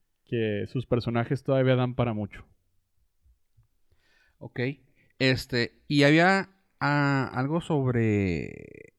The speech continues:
Speaker 2: Mark Hamill?
Speaker 1: Así es.
Speaker 2: ¿Qué pasó con él? <laughs>
Speaker 1: Ah,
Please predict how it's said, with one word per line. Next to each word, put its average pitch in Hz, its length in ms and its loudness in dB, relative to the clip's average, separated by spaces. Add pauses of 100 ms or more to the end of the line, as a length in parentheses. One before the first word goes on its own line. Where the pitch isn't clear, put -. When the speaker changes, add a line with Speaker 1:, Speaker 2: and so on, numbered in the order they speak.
(180)
Speaker 2:
Mark 131 240 0
Hamill? 170 340 -6 (1300)
Speaker 1:
Así 233 340 -4
es. 294 400 -4
Speaker 2:
¿Qué 135 80 -14
pasó 135 320 -12
con 123 140 -6
él? 90 100 -4 (280)
<laughs> 110 640 -10 (960)
Speaker 1:
Ah, 143 600 -2